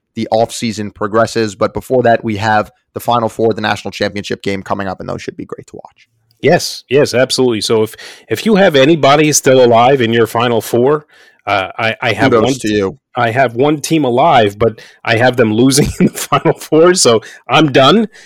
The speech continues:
Speaker 2: So, you know, my other brackets are completely finished. So good luck to you, and I think, uh,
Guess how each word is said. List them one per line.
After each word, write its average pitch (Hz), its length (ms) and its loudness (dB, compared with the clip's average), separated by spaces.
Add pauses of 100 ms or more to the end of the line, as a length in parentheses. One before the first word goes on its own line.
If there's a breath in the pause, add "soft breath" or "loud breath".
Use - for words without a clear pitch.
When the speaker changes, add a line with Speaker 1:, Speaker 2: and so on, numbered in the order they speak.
(180 loud breath)
Speaker 2:
So, 104 320 0
you 101 140 -4
know, 104 60 -2
my 104 180 0
other 120 260 4
brackets 117 560 0
are 104 140 2
completely 110 540 -8
finished. - 480 -10
So 90 240 -8 (420 soft breath)
good 131 160 2
luck 127 240 0
to 147 120 -2
you, 175 300 0
and 107 380 -6 (800)
I 101 140 -6
think, - 460 -8
uh, 117 560 0